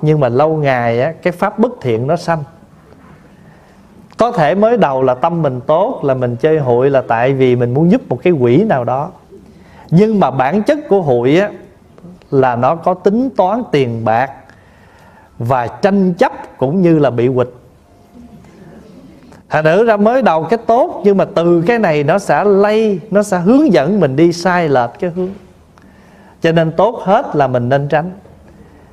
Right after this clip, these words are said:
Các vị cư sĩ muốn giúp cho chùa thì các vị muốn làm sao đó là làm, nhưng mà đừng để các vị xuất gia dính vô. Mà thật sự nếu một người thầy mình kính trọng mà giờ tâm ổng tối ngày, ổng nói: "Bà đó hút hụi chưa?" <laughs> Thì quý vị nghĩ làm sao?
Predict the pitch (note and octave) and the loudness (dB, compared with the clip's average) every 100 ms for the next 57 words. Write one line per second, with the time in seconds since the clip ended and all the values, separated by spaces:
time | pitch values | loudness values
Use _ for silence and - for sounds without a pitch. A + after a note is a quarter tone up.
0 | _ _ _ _ - G3 G#3 D3 C#3+ F3+ | _ _ _ _ -4 -2 0 0 2 2
1 | E3 E3 C3 E3 F#3+ G3+ D#4 D4 E3+ E3 | 2 2 0 2 2 4 2 0 -4 0
2 | C#3 B2+ B2 A#2+ F3+ C#3+ B2+ D3+ F3 D3+ | 0 0 -2 -2 -2 0 0 2 0 0
3 | B2+ A#2+ D3 C#3 D3 D3+ A#2+ A2+ A2+ - | -2 -2 -2 0 -2 -2 -4 -6 -10 -20
4 | - _ _ C#3+ D#3 D3+ C3 B2+ B2+ B2 | -20 _ _ -2 0 2 0 0 0 -2
5 | A#2+ A#2 C3+ D3+ F#3 - A#2 A2+ F#3 D#3+ | 0 2 0 -2 -4 -4 -6 -4 -4 0
6 | C#3+ C#3+ D#3 G3 F#3+ D3 C#3 - - - | 2 2 0 0 -4 -8 -12 -20 -20 -20
7 | - - - C#3 C3+ D3+ D3+ C#3 D3+ F#3 | -20 -20 -6 -2 0 -2 0 0 2 4
8 | B3 E3 C#3 C#3+ C3 C#3+ C3+ C3 B2+ B2 | 2 0 2 0 2 0 0 0 -2 -2
9 | A3+ C4 C3 C3 D3 C3 C#3+ C#3+ C3 C3 | -2 0 -2 -2 -2 -2 0 2 0 0
10 | D#3+ E3 C3+ F3 G3 A3 D#3+ C3 C3+ F#3 | -2 0 -2 0 0 0 0 0 0 0
11 | F3 C3+ C3+ E3 G#3+ D3 C3+ D3 D#3+ E3+ | 0 0 0 0 0 2 0 2 2 4
12 | E3 A2+ - - - - - - - - | 2 0 -8 -14 -10 -6 -6 -6 -8 -8
13 | - - - D3 F#3+ F3+ D3+ D#3+ F#3 G#3 | -10 -8 -4 0 2 2 2 2 0 0
14 | C#3+ F3 B2+ | 0 -2 -2